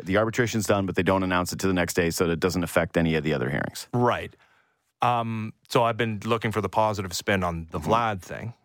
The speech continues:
Speaker 2: I found one I don't think is, is totally out of the realm of possibility.
Speaker 1: Mm-hmm.
Speaker 2: And, and not that Vlad's, like, an unmotivated guy, and that's exactly what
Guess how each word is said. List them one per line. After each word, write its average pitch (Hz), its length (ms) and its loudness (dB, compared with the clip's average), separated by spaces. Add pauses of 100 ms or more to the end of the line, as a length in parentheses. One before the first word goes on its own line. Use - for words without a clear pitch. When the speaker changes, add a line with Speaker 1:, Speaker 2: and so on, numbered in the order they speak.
(120)
Speaker 2:
I 208 80 0
found 208 320 0
one 104 220 -2
I 123 120 2
don't 135 200 -2
think 127 160 0
is, 104 420 -4
is 101 180 -2
totally 104 560 -2
out 113 140 4
of 104 60 0
the 101 80 -2
realm 104 180 2
of 92 80 -6
possibility. 101 720 0 (160)
Speaker 1:
Mm-hmm. 69 220 -4 (360)
Speaker 2:
And, 131 220 2
and 147 260 0
not 160 220 0
that 190 120 0
Vlad's, 135 340 0
like, 113 120 0
an 120 80 2
unmotivated 135 920 0
guy, 123 220 2
and 95 260 -4
that's 113 340 -2
exactly 117 460 0
what 107 140 -2